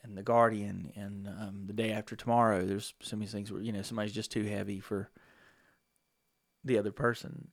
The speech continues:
and they're gonna sacrifice themselves so that the other person can, can go on. Um, that's not exactly how it happens in The Lion King. I think it's, um,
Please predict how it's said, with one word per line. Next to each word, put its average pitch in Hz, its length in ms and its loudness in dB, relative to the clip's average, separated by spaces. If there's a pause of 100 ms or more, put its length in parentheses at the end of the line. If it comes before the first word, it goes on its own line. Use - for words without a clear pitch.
(100)
and 101 300 -12 (200)
they're 110 160 -2
gonna 101 320 -10 (1300)
sacrifice 117 760 6
themselves 104 720 4 (220)
so 110 300 0
that 98 200 0
the 113 140 0
other 104 340 -2 (1040)
person 107 480 -2
can, 98 300 -12
can 110 160 -8
go 98 160 -4
on. 110 400 -6 (1000)
Um, 107 280 -4
that's 135 200 6
not 127 160 4
exactly 123 480 2
how 107 180 4
it 92 80 2
happens 107 400 2
in 101 80 -4
The 104 80 -2
Lion 113 320 2
King. 104 400 -8
I 92 40 -6
think 107 180 -8
it's, - 280 -8
um, 92 340 -8